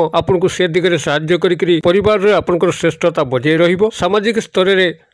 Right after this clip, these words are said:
ଆପଣ କୌଣସି ନାରୀ ବା ପୁରୁଷଙ୍କର ସାହାଯ୍ୟ ପାଇକିରି ସେମାନଙ୍କୁ ହାତ ମୁଠାରେ ରଖିକିରି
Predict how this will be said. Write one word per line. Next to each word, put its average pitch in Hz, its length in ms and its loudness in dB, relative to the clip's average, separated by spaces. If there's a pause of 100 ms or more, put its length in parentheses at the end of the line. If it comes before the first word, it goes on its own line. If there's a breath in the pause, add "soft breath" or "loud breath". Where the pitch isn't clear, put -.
(120 soft breath)
ଆପଣ 175 240 0 (180)
କୌଣସି 208 320 4
ନାରୀ 180 160 2
ବା 185 160 2
ପୁରୁଷଙ୍କର 180 560 0
ସାହାଯ୍ୟ 165 480 -2
ପାଇକିରି 170 400 0
ସେମାନଙ୍କୁ 190 480 2
ହାତ 139 240 -4
ମୁଠାରେ 170 400 0
ରଖିକିରି 175 400 0